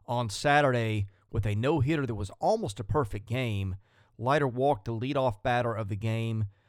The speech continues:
and then retired the rest in order as the Commodores win that one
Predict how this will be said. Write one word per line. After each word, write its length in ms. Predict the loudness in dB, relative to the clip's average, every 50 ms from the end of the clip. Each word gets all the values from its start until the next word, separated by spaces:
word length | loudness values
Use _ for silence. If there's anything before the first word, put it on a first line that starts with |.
| _ _ _ _ _ _ _ _ _
and 340 | -6 -2 0 0 2 2 2
then 240 | 2 2 2 0 0
retired 520 | -2 -4 -4 2 4 6 6 6 4 4
the 60 | 0 0
rest 380 | 2 2 2 2 0 -2 -4
in 80 | -2 0
order 240 | 0 0 0 0 0
as 100 | -2 -2
the 60 | -4
Commodores 600 | -4 -2 -2 0 0 0 0 0 0 -2 -2 -2
win 160 | -2 -2 0
that 240 | 0 -2 -2 -4 -4
one 480 | -2 0 2 2 2 2 2 0 -2